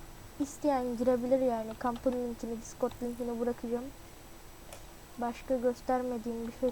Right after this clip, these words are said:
kaldı mı? Mit yeri kaldı.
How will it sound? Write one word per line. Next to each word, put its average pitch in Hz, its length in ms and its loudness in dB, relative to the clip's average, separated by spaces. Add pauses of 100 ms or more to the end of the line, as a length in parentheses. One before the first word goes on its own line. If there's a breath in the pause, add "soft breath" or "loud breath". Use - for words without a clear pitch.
kaldı 240 260 -2
mı? 233 140 -6 (800)
Mit 262 280 8
yeri 247 240 8
kaldı. 226 360 6